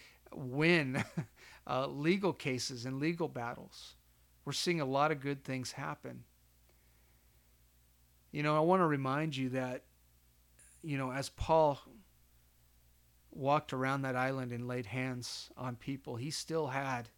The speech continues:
the holes from a snake that bit him. He had wounds on those hand-, those very hands that were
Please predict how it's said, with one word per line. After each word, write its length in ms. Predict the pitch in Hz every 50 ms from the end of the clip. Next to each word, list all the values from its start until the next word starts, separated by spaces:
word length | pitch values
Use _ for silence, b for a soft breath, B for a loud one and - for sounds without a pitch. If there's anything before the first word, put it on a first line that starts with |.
| _ b b b b b b b _
the 100 | - 127
holes 600 | 117 - 135 139 135 131 123 113 - - - - - _ _ _ _ _ _ _ _ _ _ _ _ -
from 220 | - 147 143 135
a 60 | 131
snake 580 | 120 - - - 139 131 135 131 131 131 - -
that 240 | 131 123 113 110 113
bit 160 | 123 123 120
him. 260 | 135 123 117 113 113 - - _ _ _ _ _ _ _ _ b b b b b b b b b b b b b b b b b _ _ _ _ _ _ _ _ _ _ _
He 180 | - - 156 151
had 320 | 151 147 143 135 135 135 - - - -
wounds 720 | 151 135 139 147 151 147 139 135 131 123 - - - - - -
on 180 | - 139 139 135
those 200 | 135 131 120 -
hand-, 240 | - 135 135 135 139
those 200 | 147 139 131 123
very 280 | 127 147 156 170 175
hands 460 | 151 143 147 156 151 143 131 123 117 139
that 200 | 139 131 131 -
were 280 | 139 135 131 123 110